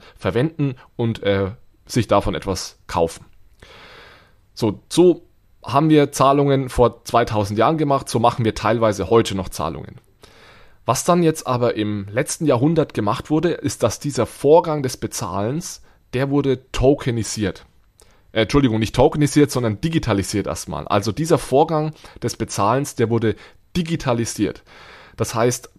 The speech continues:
anstatt dass Alice Bob einen Geldschein überreicht, kann Alice jetzt eben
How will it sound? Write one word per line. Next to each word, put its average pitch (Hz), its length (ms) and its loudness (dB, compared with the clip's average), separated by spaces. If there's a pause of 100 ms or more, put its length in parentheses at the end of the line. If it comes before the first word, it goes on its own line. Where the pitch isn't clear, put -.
(180)
anstatt 120 420 -2 (380)
dass - 260 -2
Alice 123 320 2
Bob 131 220 2
einen 104 260 -2
Geldschein 123 440 -2
überreicht, 101 680 -4
kann 113 260 -4 (100)
Alice 135 380 0
jetzt - 240 -6
eben 120 340 -6